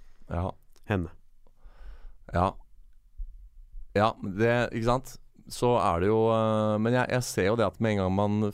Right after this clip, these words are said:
Speaker 1: man finner grunner for at han selv kan ha gjort det,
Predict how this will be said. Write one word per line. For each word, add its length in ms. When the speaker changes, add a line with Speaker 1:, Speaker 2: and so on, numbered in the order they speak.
Speaker 1:
man 200
finner 500
grunner 500
for 380
at 140
han 160
selv 520
kan 320
ha 100
gjort 220
det, 100